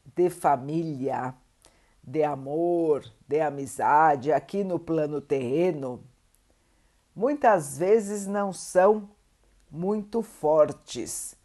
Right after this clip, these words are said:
Muitas vezes estamos unidos aqui por situações que mais envolvem interesses e situações corriqueiras do que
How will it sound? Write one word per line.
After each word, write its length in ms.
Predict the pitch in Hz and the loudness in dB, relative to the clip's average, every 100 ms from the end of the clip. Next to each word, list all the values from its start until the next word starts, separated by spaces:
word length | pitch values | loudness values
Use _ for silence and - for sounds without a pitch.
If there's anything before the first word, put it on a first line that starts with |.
| _ _ | _ _
Muitas 500 | 160 214 214 175 165 | -6 -4 2 2 2
vezes 380 | - 180 170 151 | -2 -2 -2 -4
estamos 640 | 165 160 - 170 165 165 | -4 -2 0 0 0 -6
unidos 600 | 160 151 151 165 143 143 | -4 -4 0 -2 -2 -2
aqui 680 | 147 131 - 208 214 151 - _ _ _ _ _ _ _ _ _ | -2 -2 -4 0 2 0 -6 _ _ _ _ _ _ _ _ _
por 300 | - 247 254 - _ _ _ _ | 0 2 2 -2 _ _ _ _
situações 1300 | - - 247 - 185 170 - - 233 240 226 - - _ _ _ | -12 -6 -4 4 4 4 0 2 2 2 -2 -10 -16 _ _ _
que 120 | 220 | -6
mais 440 | 196 226 262 226 | -2 2 2 2
envolvem 880 | 214 196 175 139 151 160 139 151 151 | 2 2 -2 2 6 6 4 -2 -4
interesses 1200 | 170 170 165 147 147 196 214 - 214 202 - - _ _ _ _ _ - | -6 -4 -2 0 2 2 2 -2 -10 -10 -12 -16 _ _ _ _ _ 0
e 320 | 190 185 127 _ _ _ _ _ _ _ _ _ _ _ _ _ _ | 2 2 0 _ _ _ _ _ _ _ _ _ _ _ _ _ _
situações 960 | - 196 - 175 147 - 165 156 143 | -10 -8 0 2 2 0 0 0 0
corriqueiras 1000 | - 139 143 147 - 190 226 214 202 202 | -6 -4 -2 -4 0 4 6 4 0 -2
do 220 | 170 214 | 0 2
que 420 | 208 - 170 175 | 2 0 0 0